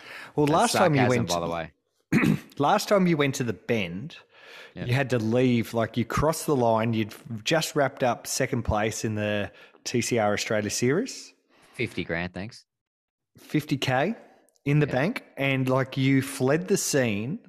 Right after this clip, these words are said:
Speaker 1: like you had just robbed the bank. Did you, did you go to Matt Braid or John McMillan or someone and steal the fifty grand out of their back pocket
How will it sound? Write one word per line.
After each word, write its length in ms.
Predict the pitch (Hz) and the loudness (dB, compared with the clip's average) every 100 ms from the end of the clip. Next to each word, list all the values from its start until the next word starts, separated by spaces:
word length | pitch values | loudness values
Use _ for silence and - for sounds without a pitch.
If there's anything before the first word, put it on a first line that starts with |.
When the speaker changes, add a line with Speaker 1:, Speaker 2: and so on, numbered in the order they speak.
| 143 | -4
Speaker 1:
like 520 | 117 120 117 117 - | 0 2 2 -2 -4
you 160 | 117 110 | 0 0
had 160 | 110 | 0
just 280 | - 113 - | -2 -2 0
robbed 180 | 113 98 | -2 -2
the 60 | 95 | -4
bank. 360 | 110 113 - | -2 -2 -4
Did 200 | - 120 | -4 0
you, 240 | 170 254 247 - - - - - | 4 4 2 -6 -20 -20 -20 -8
did 200 | 131 127 | -6 -2
you 240 | 165 202 147 - | 2 2 0 0
go 200 | 117 117 | 2 2
to 140 | 120 | 0
Matt 320 | 104 110 107 | -2 -4 -6
Braid 380 | - 98 104 113 | -6 -4 -2 -2
or 180 | 101 95 | -2 -6
John 240 | 95 104 101 | -6 -6 -6
McMillan 360 | - 101 104 | -6 -6 -6
or 60 | 104 | -6
someone 300 | - 107 104 | -6 -4 -4
and 120 | 95 | -6
steal 560 | - - - 107 123 131 | -6 -6 -4 0 2 2
the 100 | 110 | 0
fifty 320 | - 113 113 | -2 -2 -2
grand 380 | 104 95 107 107 | -2 -2 -2 -2
out 180 | 98 107 | -2 -2
of 80 | 98 | -2
their 120 | 101 | -4
back 280 | 95 98 - | -2 -4 -4
pocket 320 | - 90 123 | -6 -4 -6